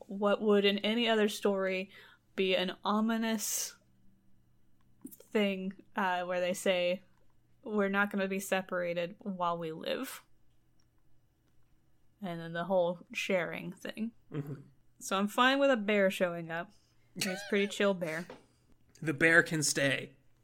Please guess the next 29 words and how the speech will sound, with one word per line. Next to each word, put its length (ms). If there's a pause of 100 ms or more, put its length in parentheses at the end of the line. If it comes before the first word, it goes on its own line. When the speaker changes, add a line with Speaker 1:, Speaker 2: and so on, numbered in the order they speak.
(220)
Speaker 1:
The 80
bear 320
can 160
stay. 440 (960)
But, 180
like, 200
we 120
need 200
these 220
girls 500
to 260
take 340
a 60
little 280
bit 180
more 500 (800)
agency 920 (1500)
in 240
this. 460
And 180
so 340
maybe, 440
like, 280 (720)
instead 360
of 100
holding 460
the 100
reveal 520
of 360